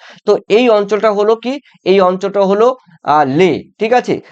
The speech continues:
তো এই লে হলো স্বল্প বৃষ্টিপাতযুক্ত অঞ্চল। তোমরা দেখে নেবে ভারতের মানচিত্রে ভাঁজ কোথায় আছে। এই যে ভাঁজ, আহ, রয়েছে, এই যে ভাঁজের ডান দিকে ঠিক একটু নিচে, এখানেও তোমাদের করলে কোনো প্রবলেম নেই কিন্তু, তাও তোমরা ফুল নাম্বার পাবে, ঠিক আছে?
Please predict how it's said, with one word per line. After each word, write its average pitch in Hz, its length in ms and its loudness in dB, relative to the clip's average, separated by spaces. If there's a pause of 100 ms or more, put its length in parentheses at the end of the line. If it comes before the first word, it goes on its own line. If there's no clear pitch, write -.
(120)
তো 202 140 2
এই 214 220 0
লে 190 220 2
হলো 220 280 0
স্বল্প 180 380 -2
বৃষ্টিপাতযুক্ত 180 680 -2
অঞ্চল। 127 240 -2
তোমরা 214 260 0
দেখে 190 260 -6
নেবে 220 140 2
ভারতের 180 320 -2
মানচিত্রে 190 380 -2
ভাঁজ 147 240 -4
কোথায় 151 300 0
আছে। 127 180 -4
এই 180 120 0
যে 190 80 2
ভাঁজ, 156 240 -2 (400)
আহ, 185 120 2
রয়েছে, 202 420 0 (340)
এই 196 160 0
যে 214 120 0
ভাঁজের 160 480 -2 (400)
ডান 175 300 -2
দিকে 220 220 -4 (140)
ঠিক 247 180 -4
একটু 196 220 -2
নিচে, 147 340 -2 (320)
এখানেও 254 300 -2
তোমাদের 214 340 0
করলে 202 200 0
কোনো 190 180 0
প্রবলেম 143 440 0
নেই 117 100 -4
কিন্তু, 98 260 -8 (320)
তাও 214 220 0
তোমরা 214 260 -2
ফুল 180 220 -6
নাম্বার 190 280 0 (420)
পাবে, 107 300 -2 (420)
ঠিক 247 140 0
আছে? 233 240 -2